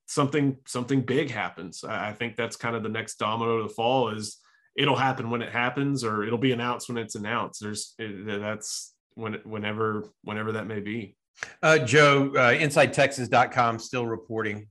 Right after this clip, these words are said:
Speaker 2: uh, myself, as well as Eric Nahlin, the publisher of Inside Texas, reporting that, uh, the Longhorns ex-, still expected to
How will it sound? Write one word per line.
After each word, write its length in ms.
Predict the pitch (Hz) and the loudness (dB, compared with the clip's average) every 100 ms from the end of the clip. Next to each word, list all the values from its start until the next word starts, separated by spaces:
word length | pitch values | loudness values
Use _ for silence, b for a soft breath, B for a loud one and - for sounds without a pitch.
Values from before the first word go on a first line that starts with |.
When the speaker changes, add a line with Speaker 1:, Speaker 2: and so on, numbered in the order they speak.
| - | -6
Speaker 2:
uh, 220 | 107 101 | 0 0
myself, 560 | 104 104 - 110 104 113 | 2 0 4 4 4 -2
as 140 | 95 | -6
well 180 | 107 104 | -4 -4
as 120 | 92 | -4
Eric 280 | 131 117 107 | -6 -6 -4
Nahlin, 360 | 101 107 104 | -4 -4 -6
the 60 | 98 | -4
publisher 400 | 107 104 113 110 | -4 -4 -4 -6
of 120 | 98 | -6
Inside 260 | 107 104 90 | -6 -6 -4
Texas, 320 | 107 - 110 B B B B _ | -4 -4 -12 B B B B _
reporting 720 | 120 120 139 143 139 127 131 120 | 0 2 6 6 6 4 2 2
that, 360 | 120 113 - | 6 6 4
uh, 240 | 135 110 110 | 2 4 4
the 120 | 113 | 4
Longhorns 560 | 117 120 117 123 113 | 4 4 2 0 0
ex-, 160 | 117 - | -4 -14
still 320 | - 165 165 | -6 0 2
expected 640 | 135 - - 131 131 113 98 | 0 -2 -2 -2 0 -6 -6
to 200 | 113 | -4